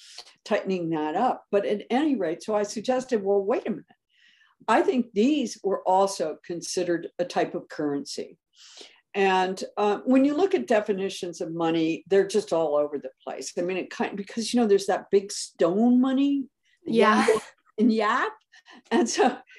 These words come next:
Speaker 1: you know, that's, that's not really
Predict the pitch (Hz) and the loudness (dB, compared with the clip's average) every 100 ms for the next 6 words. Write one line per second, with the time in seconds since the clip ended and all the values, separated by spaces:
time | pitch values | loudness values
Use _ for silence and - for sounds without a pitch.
0 | 320 294 254 214 262 254 - 208 233 240 | -6 -2 0 0 -2 -4 -10 0 0 0
1 | - 269 285 262 - _ _ _ _ _ | -2 -2 0 -4 -6 _ _ _ _ _
2 | _ _ _ _ 240 127 220 208 | _ _ _ _ -18 2 4 4